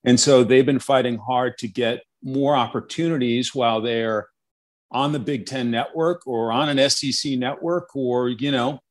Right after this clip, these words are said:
on A B C, C B S, or E S P N, um, seeking more opportunities to make a few bucks for themselves. And, you know, in,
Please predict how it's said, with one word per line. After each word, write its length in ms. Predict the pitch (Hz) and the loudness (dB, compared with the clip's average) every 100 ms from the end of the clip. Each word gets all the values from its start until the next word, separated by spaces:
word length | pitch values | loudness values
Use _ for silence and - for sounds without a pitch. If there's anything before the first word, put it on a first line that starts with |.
| - | -10
on 440 | 131 131 131 127 _ _ _ | -4 -2 -2 -4 _ _ _
A 140 | 127 147 | -2 -2
B 120 | 156 | -2
C, 220 | - 156 | -2 -2
C 200 | 131 165 | 0 0
B 200 | 143 143 | -2 0
S, 320 | 135 151 - 160 | 0 0 -2 -4
or 320 | 135 135 123 _ _ _ _ _ _ _ | -6 -6 -10 _ _ _ _ _ _ _
E 140 | 139 160 | 0 0
S 160 | 143 | 0
P 260 | - 127 143 | -4 -2 0
N, 300 | - 139 151 _ _ _ - | 0 -2 -4 _ _ _ -10
um, 460 | 117 117 120 - | -4 0 0 0
seeking 320 | - 156 123 135 | 2 2 4 4
more 200 | 139 135 | 6 6
opportunities 760 | 127 127 - 139 139 135 - | 4 -2 -4 -2 2 0 0
to 460 | - 143 139 131 131 _ _ _ _ _ - | -4 -2 0 -2 -6 _ _ _ _ _ -14
make 340 | 127 127 127 | -4 -2 -2
a 60 | 151 | -2
few 160 | 151 | -2
bucks 260 | 131 160 - | 0 -2 -2
for 120 | 139 | -6
themselves. 760 | 113 98 120 107 107 113 - - 127 | -4 -2 -2 0 0 -2 -4 -8 -8
And, 300 | 117 120 120 | -4 -2 0
you 120 | 160 | 0
know, 280 | 120 135 - _ _ _ - | 0 -4 -8 _ _ _ -18
in, 220 | 180 | -14